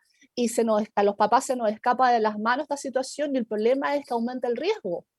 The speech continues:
de que nos pasen cosas que no queremos que nos pasen. O sea, pasa todo lo contrario que los papás querían evitar que los niños les pasara. En cambio, si vamos guiando, eh, podemos ver documentales, podemos, eh, conversar de tem-, de temas de sexualidad,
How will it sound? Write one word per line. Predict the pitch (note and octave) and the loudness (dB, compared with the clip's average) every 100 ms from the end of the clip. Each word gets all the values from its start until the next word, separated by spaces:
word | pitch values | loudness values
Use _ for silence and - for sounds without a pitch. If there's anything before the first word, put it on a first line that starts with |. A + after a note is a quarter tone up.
| _ _ - | _ _ 0
de | A#3 | 0
que | |
nos | A#3+ A#3 | 0 0
pasen | B3+ B3+ C#4 C4+ | -2 -2 -4 -4
cosas | C4 - C#4 | -6 -6 -6
que | - | -6
no | B3 B3+ | -4 0
queremos | A#3+ A#3 C#4 C4 B3+ | 2 8 8 6 -2
que | G#3 | -6
nos | F#3 - | -6 -6
pasen. | E3 D#3+ - - - _ _ _ | -6 -6 -12 -20 -20 _ _ _
O | - | -2
sea, | C#4 C4+ | 2 4
pasa | D4+ - D#4+ | 4 4 2
todo | D#4+ D#4+ | 2 2
lo | F4+ | 2
contrario | E4+ E4+ D#4+ E4 E4 E4+ | 2 -2 2 4 4 2
que | D#4 | 2
los | C#4 | 0
papás | C#4 B3+ C4+ E4+ - _ | 2 2 2 2 -2 _
querían | C#4 C4 E4 E4+ - _ _ | -4 2 2 0 -6 _ _
evitar | C4+ B3+ C#4+ D#4+ | 2 4 2 2
que | E4 | 2
los | D#4 D4 | 0 0
niños | C#4+ C#4+ C4+ | -2 -2 -2
les | A#3+ | -4
pasara. | - - F3 D#3+ - _ _ _ _ _ _ - | -4 -4 -4 -6 -6 _ _ _ _ _ _ -4
En | B3+ | 6
cambio, | D#4 D#4+ | 6 6
si | F4 - D4+ - | 0 0 -2 -4
vamos | A3 D#4 D#4+ C#4+ | 4 6 6 2
guiando, | C4 C#4 B3+ A3 G3 F3 D#3+ - _ - | 2 6 6 4 0 -4 -6 -10 _ 2
eh, | A3+ G#3+ G3+ F#3 - | 4 6 2 -2 4
podemos | C4 C#4 B3+ | 10 10 8
ver | A3+ A#3 | 4 4
documentales, | A3 G#3+ F#3+ F3 E3+ A#3 A#3 G3+ - | 4 2 -6 -10 0 2 2 0 0
podemos, | A#3+ C4 C4+ C4 B3 | 8 10 10 6 -2
eh, | A3 | -4
conversar | G#3 A3 G#3 F#3+ - C4 C#4 | 0 0 0 -4 -4 0 0
de | C4 A3+ | 2 0
tem-, | A3 - | 0 -2
de | G#3 G#3+ | -2 0
temas | A#3 A#3 A3+ | 0 -4 -6
de | |
sexualidad, | G#3+ G3+ - - F#3+ F3 A3+ C4 | -8 -8 -10 -6 -4 -2 2 2